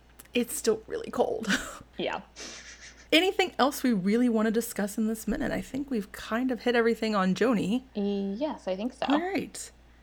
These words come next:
Speaker 1: Well, thank you for discussing this first minute with me. I know you'll be back tomorrow to s-
Speaker 2: Of course.
Speaker 1: discuss the next minute. Um, but until then, why don't you tell the, uh, listeners where people can find you?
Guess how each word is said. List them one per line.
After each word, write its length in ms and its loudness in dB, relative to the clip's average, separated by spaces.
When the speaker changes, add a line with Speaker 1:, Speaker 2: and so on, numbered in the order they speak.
Speaker 1:
Well, 360 10
thank 200 8
you 80 6
for 120 4
discussing 460 4
this 140 0
first 260 0
minute 220 2
with 140 -4
me. 220 0
I 100 -2
know 120 0
you'll 180 -2
be 80 -4
back 220 -4
tomorrow 560 0
to 120 -6
s- 120 2
Speaker 2:
Of 60 -12
course. 100 -10
Speaker 1:
discuss 400 -2
the 60 -4
next 280 -4
minute. 300 0
Um, 500 4
but 220 6
until 420 2
then, 480 4
why 120 0
don't 140 -8
you 60 2
tell 360 0
the, 480 0
uh, 200 -2
listeners 480 4
where 260 6
people 260 -2
can 140 -2
find 260 0
you? 220 -10